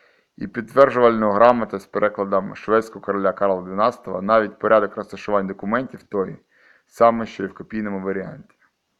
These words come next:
Оригінальність самої Конституції і диплому Карла дванадцятого підтверджується власноручним підписом в кінці присяги,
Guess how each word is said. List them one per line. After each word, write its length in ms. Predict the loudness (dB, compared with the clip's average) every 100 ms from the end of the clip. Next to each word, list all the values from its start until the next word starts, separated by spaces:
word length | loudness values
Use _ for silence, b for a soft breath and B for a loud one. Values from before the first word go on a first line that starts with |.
| _ _ _ _ _ _ _ _ _ _ _ _ _ _ _ _ _ _ b b b b b b _
Оригінальність 720 | -2 0 2 4 4 4 0
самої 220 | 0 0
Конституції 920 | -2 -6 -10 -4 -2 -2 -2 -2 -2
і 40 | -6
диплому 760 | -8 -2 0 2 -2 -6 -12 _ _ _ 0
Карла 340 | 4 4 2
дванадцятого 540 | -4 0 0 0 -10
підтверджується 600 | -10 -8 -2 -2 -2 -10 -10
власноручним 600 | -6 -4 -4 -6 -8 -10
підписом 520 | -10 -12 -14 -12 -10 -12
в 80 | -14
кінці 360 | -14 -10 -12
присяги, 640 | -10 -12 -10 -12 -12 -18